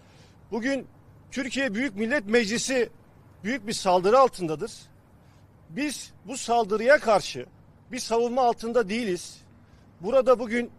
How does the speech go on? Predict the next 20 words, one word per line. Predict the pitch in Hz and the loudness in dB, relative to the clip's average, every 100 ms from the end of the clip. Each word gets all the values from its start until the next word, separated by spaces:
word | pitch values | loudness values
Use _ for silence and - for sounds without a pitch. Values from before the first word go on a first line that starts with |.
| - - | -20 -16
sizlerin | - 208 214 226 - | -10 -2 0 0 0
karşısında | 220 233 226 - 226 220 240 233 - - - - - 147 | 0 0 -2 -8 -2 4 4 4 -4 -20 -20 -20 -12 0
doğruları, | 196 247 254 233 196 | 2 4 2 0 2
gerçekleri | 180 240 - 226 - 202 | 2 2 2 -6 -6 -2
haykırmak, | 175 208 226 240 226 269 - - - - - - 160 | 2 2 2 -2 0 0 -2 -16 -20 -20 -20 -14 -2
yapılmak | 214 214 233 269 - | -2 -2 -2 -2 -2
isteneni | 226 - 220 214 247 | -6 -6 -2 -2 -4
ifşa | 269 202 262 262 | -6 -4 2 2
etmek | 214 190 | 0 -6
için | 156 - 143 - - - - | -6 -10 -10 -12 -20 -20 -12
buradayız. | 165 190 147 156 254 - - - - - - - - - - | -4 -2 0 -2 -6 -10 -18 -20 -20 -20 -20 -20 -20 -20 -12
Bütün | 233 - 320 269 - _ - - | -6 -2 -2 -4 -16 _ -20 -12
yakın | 156 - - 320 | 0 0 0 -4
tarih | 240 240 233 | 2 4 2
içerisinde | 247 220 185 175 165 131 113 - | 0 -2 -4 -6 -10 -6 -8 -4
A | 180 202 | -2 0
K | 233 | -2
P | 226 277 | -6 -8
iktidarının | - 185 220 - | -10 -4 -2 -2
özellikle | 196 175 214 254 - 156 - | -2 2 2 0 -6 -6 -6